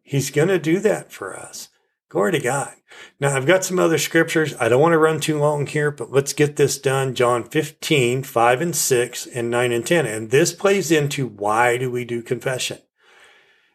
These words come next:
Jesus says, "I am the vine, you are the branches. He who remains in me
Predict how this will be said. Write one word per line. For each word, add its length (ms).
Jesus 380
says, 280
"I 160
am 160
the 80
vine, 460
you 160
are 80
the 80
branches. 720
He 380
who 120
remains 520
in 180
me 420